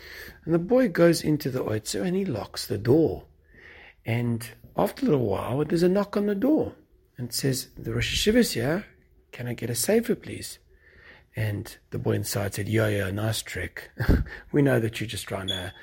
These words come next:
you know, run after me and try and open up so that you can get me." A little while later, another knock on the door.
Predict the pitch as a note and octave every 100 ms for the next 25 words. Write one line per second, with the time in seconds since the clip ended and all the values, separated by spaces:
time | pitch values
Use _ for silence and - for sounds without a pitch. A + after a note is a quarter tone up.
0 | - - - G2 F#2+ F#2+ G#2 G#2 G2 -
1 | G2+ G2 G2 F#2 - G2 F#2+ F#2+ A#2 G#2+
2 | - G2 F#2+ F#2 - G2+ F#2 G2 - F#2
3 | F#2 - F#2 - - _ - - - _
4 | - _ - A2+ - - - F#2 - D3
5 | E3 A#3 G3+ C3 G#2+ G2+ F2+ E2 - D2+